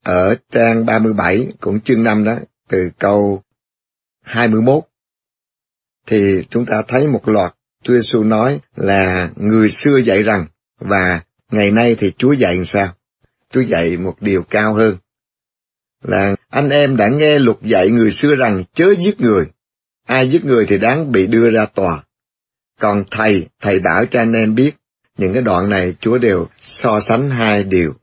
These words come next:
để Chúa đưa mình lên cao hơn. Ai giận anh em mình thì đáng bị đưa ra tòa.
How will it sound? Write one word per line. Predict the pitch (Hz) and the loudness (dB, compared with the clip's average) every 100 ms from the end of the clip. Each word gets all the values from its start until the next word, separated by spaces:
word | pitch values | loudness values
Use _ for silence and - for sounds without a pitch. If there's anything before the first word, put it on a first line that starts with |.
| _ | _
để | - 82 80 107 | -8 -4 -2 -4
Chúa | - 131 | -2 0
đưa | 127 113 | 2 2
mình | 107 92 | 0 -2
lên | 95 98 | -2 -2
cao | 104 92 | -2 -2
hơn. | 98 101 80 _ _ _ _ _ | -2 -4 -6 _ _ _ _ _
Ai | 110 131 | -2 -2
giận | 113 85 107 | 0 -2 0
anh | 117 | 2
em | 117 120 | 2 2
mình | 110 95 85 | 0 -2 -2
thì | 92 | -2
đáng | 98 117 156 | 0 0 0
bị | 127 101 | -2 0
đưa | 107 113 | 2 2
ra | 107 | 0
tòa. | 104 92 85 73 | -2 -4 -4 -8